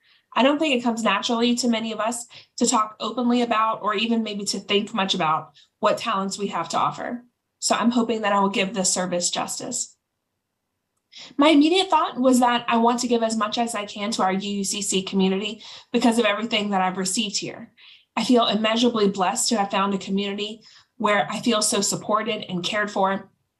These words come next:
among people who share so many of the same values as I do, and where I'm frequently stretched outside of my comfort zone. I was prepared to frame giving my talents to the congregation as a type of,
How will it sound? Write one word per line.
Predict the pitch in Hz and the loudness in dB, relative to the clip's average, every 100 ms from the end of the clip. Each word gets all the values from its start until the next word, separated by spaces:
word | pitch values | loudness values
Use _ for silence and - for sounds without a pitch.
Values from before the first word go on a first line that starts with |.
| _ _ _ - | _ _ _ 2
among | 254 247 240 | 6 6 4
people | 247 240 233 | 0 0 2
who | 233 | 2
share | 202 220 208 | 2 0 -2
so | 226 | -2
many | 208 208 | -4 -6
of | 202 | -6
the | 196 | -2
same | 196 190 190 | 0 2 2
values | 185 196 214 208 | 2 0 -4 -2
as | 190 190 | -2 -2
I | 170 190 | -4 -4
do, | 208 220 - - _ _ - | -4 -6 -8 -20 _ _ -4
and | 247 254 285 | 2 4 4
where | 277 277 | 4 2
I'm | 269 | 2
frequently | 247 247 247 240 240 | 2 2 2 2 2
stretched | - 220 226 | 2 -2 -2
outside | 233 208 208 202 | -2 -4 -4 -4
of | 202 | -4
my | 185 | -6
comfort | 185 202 180 151 | -6 -6 -6 -8
zone. | - 175 240 _ _ _ _ _ _ _ _ _ | -10 -12 -14 _ _ _ _ _ _ _ _ _
I | 254 | 2
was | 262 277 | 2 2
prepared | 285 269 269 294 | -2 0 0 2
to | 339 | 0
frame | 330 262 269 262 | 2 4 4 6
giving | 240 254 | 4 4
my | 240 226 | 2 0
talents | 226 220 226 233 | -2 -2 -2 -4
to | 233 | -6
the | 202 | -6
congregation | 226 214 202 190 196 214 190 | -4 -4 -4 -2 -2 -2 -2
as | 185 | -2
a | 180 180 175 | 0 -2 -4
type | 208 202 | -6 -2
of, | 196 185 | -2 -2